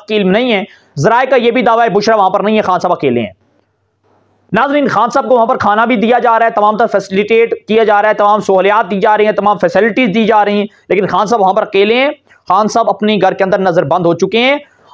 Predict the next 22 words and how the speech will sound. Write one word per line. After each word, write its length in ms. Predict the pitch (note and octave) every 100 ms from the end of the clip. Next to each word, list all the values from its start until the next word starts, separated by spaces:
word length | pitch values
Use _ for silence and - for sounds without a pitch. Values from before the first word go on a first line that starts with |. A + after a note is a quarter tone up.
| -
और 420 | G3+ A3+ A3+ G#3
ये 240 | A3 F#3+ A3+
नजरबंदी 1000 | A3+ A3 B3+ D#3 A3+ C4 C4 B3+ - _ _ _ _ _ -
गिरफ्तारी 480 | D3 G#3 A#3+ A3+ A#3
के 100 | A3
अंदर 140 | G3
भी 80 | F#3+
बदल 220 | D#3+ D3
सकती 360 | D3 C3 B2 A2
है, 80 | - _ _ _ _ _ -
बाकायदा 400 | D#3 G3+ G#3+ F#3+
permanent 420 | F3 G3+ G3 F#3 D3+
गिरफ्तारी। 340 | D3+ D3+ D#3+
गिरफ्तारी 340 | E3+ F3 G#3
तो 160 | A3 G#3
है, 180 | G#3+ - _
अभी 140 | F3 F#3
तक 100 | - - - _ -
तो 160 | D#3+
हो 60 | A3
चुकी 280 | G#3+ C3+
है। 80 | A2